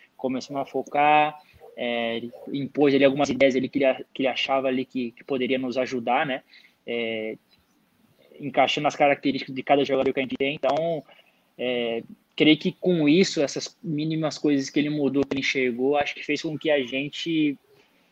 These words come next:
desse maior resultado, maior desempenho dentro de campo, assim, sabe?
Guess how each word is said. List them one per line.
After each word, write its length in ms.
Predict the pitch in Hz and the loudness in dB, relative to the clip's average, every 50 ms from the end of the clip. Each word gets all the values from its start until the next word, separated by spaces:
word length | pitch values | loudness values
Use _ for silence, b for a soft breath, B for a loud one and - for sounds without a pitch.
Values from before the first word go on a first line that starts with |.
| _ _ _ _ | _ _ _ _
desse 520 | - 143 139 - - 156 147 139 127 117 - _ - 123 110 - _ _ - | -2 -2 -2 -2 -4 -4 -6 -6 -6 -8 -12 _ -20 -20 -20 -20 _ _ -16
maior 360 | - 160 151 147 151 151 156 156 | -8 -2 0 2 4 4 4 4
resultado, 440 | 156 151 160 143 - 147 143 143 | 2 2 0 2 6 6 6 6
maior 180 | 143 139 143 147 | 6 4 4 4
desempenho 360 | 139 143 165 143 - 151 147 | 4 0 -4 -2 0 0 0
dentro 140 | 151 160 151 | 0 -2 -4
de 100 | 147 170 | -6 -6
campo, 300 | - - 139 135 127 127 | -6 -4 -4 -4 -4 -6
assim, 240 | 120 - - - - | -8 -8 -8 -10 -8
sabe? 300 | - - 123 120 131 | -6 -6 -6 -6 -8